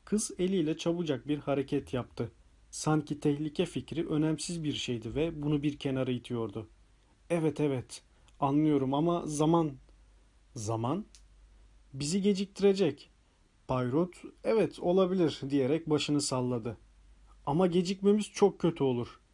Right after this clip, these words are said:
Tren gara altı elli beşte girecek. Karşı tarafa geçmek ve saat dokuzda kalkacak olan Doğu Ekspresi'ne yetişmek zorundayım. Bir iki saatlik bir gecikme olursa treni kaçırırız." Poirot ise, "Evet, bu mümkün."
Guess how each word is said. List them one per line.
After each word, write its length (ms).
Tren 340
gara 320
altı 300
elli 260
beşte 300
girecek. 500
Karşı 380
tarafa 320
geçmek 480
ve 80
saat 380
dokuzda 380
kalkacak 520
olan 280
Doğu 200
Ekspresi'ne 600
yetişmek 500
zorundayım. 520
Bir 100
iki 180
saatlik 500
bir 100
gecikme 460
olursa 420
treni 360
kaçırırız." 720
Poirot 440
ise, 400
"Evet, 420
bu 120
mümkün." 460